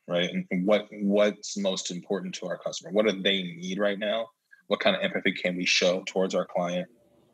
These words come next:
And I think if we are able to do that and do it authentically, you know, the, the rest will come, right? You know, we, we wanna be a partner with our clients.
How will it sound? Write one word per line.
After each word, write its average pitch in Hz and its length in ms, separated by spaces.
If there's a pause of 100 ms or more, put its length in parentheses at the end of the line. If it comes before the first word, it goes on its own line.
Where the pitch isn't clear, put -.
(120)
And 101 100
I 95 60
think 101 200
if 98 120
we 101 260
are 95 60
able 92 200
to 85 80
do 120 200
that 90 300
and 92 80
do 92 100
it 92 60
authentically, 90 760 (480)
you 104 100
know, 90 280 (120)
the, 92 340
the 101 100
rest 110 340
will 87 140
come, 80 320
right? 85 380
You 92 100
know, 90 140
we, 90 160
we 110 80
wanna 101 160
be 92 80
a - 60
partner 92 580
with 87 120
our 92 160 (140)
clients. 92 520